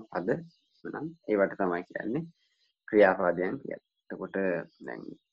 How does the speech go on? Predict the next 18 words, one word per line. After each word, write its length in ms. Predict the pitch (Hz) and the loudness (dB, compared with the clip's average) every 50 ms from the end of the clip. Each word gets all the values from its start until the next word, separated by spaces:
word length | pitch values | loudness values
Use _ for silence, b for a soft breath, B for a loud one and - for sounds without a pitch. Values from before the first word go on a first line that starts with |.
| _ _ _ _ - | _ _ _ _ -16
අපි, 260 | - - - - 170 170 165 _ _ _ _ _ _ _ _ _ _ _ _ _ _ _ | -14 -12 -10 -10 -10 -12 -12 _ _ _ _ _ _ _ _ _ _ _ _ _ _ _
අ, 120 | - 50 50 - 50 50 - - _ _ _ _ _ _ _ _ _ _ _ - | -14 -12 -12 -12 -12 -14 -16 -20 _ _ _ _ _ _ _ _ _ _ _ -6
කුරුල්ලෙක් 380 | 107 101 98 98 95 95 92 95 | -4 -2 0 0 0 0 0 0
ගත්තොත් 380 | 90 95 92 - - 107 101 - | 0 -2 -2 -2 -6 -8 -6 -6
එහෙනම් 320 | - 123 127 135 127 110 | -8 -6 -6 -4 -6 -4
කුරුල්ලා 440 | 107 104 98 107 113 123 156 180 170 - - _ _ _ _ _ _ _ _ _ _ _ _ _ - | -2 0 0 2 2 2 2 0 -2 -6 -12 _ _ _ _ _ _ _ _ _ _ _ _ _ 2
පියාඹනවා 540 | - 127 123 127 131 139 147 147 147 139 139 | 4 6 8 8 8 8 8 8 8 8 8
කියලා 220 | 143 135 123 117 | 6 6 6 6
කියනවා. 400 | 117 - 90 85 85 95 - - | 6 2 -2 -4 -6 -8 -10 -10
කුරුල්ලෙක්ගේ 640 | _ - 95 101 101 101 107 104 - - 123 123 123 | _ -6 -4 -2 0 0 0 -2 0 2 4 4 4
ස්වභාවය 440 | 123 127 117 120 123 127 127 131 131 | 4 4 2 4 4 6 4 4 4
තමයි 300 | 131 143 143 156 160 160 | 4 2 2 2 2 2
පියෑඹීම. 520 | 160 143 139 131 113 92 85 85 80 - - | 6 8 8 8 8 6 2 -2 -4 -6 -8
එතකොට 340 | - - - - 90 87 - - | -12 -16 -14 -12 -12 -12 -12 -6
කුරුල්ලා 440 | - 101 107 117 123 127 135 135 135 | -2 0 2 6 8 8 10 8 8
කියන 200 | 131 139 135 135 135 | 8 6 6 6 6
පදයෙන් 400 | 131 127 131 123 131 127 123 120 113 | 6 6 6 6 6 4 4 2 2
පමණක් 400 | 113 117 104 107 117 135 143 139 | 2 2 2 4 4 4 4 2